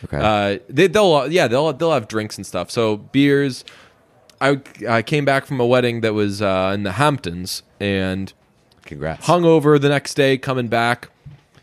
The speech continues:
Speaker 2: did, like, a beer and chicken fingers on the ferry. It was great.
Speaker 1: All right, nice.
Speaker 2: Yeah.
Speaker 1: Um,
Speaker 2: It's kinda your last chance to,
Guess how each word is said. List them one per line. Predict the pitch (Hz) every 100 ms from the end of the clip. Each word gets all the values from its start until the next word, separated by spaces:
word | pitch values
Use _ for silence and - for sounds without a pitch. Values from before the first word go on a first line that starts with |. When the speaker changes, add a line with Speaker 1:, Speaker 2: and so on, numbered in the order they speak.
| _ -
Speaker 2:
did, | 127 127
like, | 117 107
a | 107
beer | - 135 143 147 139
and | 139 117 113
chicken | 127 120 117
fingers | 123 113 113 110 107 - -
on | 104 104
the | 101
ferry. | - 110 110 107 107 107 _ -
It | 101
was | 95
great. | - 85 60 - _ _ _ _ _ _ -
Speaker 1:
All | 90
right, | 165 233
nice. | 78 131 107 -
Speaker 2:
Yeah. | 110 98 85 _ _ _
Speaker 1:
Um, | - 87 90 87 87 87 85
Speaker 2:
It's | -
kinda | 180 190
your | 185
last | 160 147 147 -
chance | - 135 120 104 - -
to, | - 107 98 95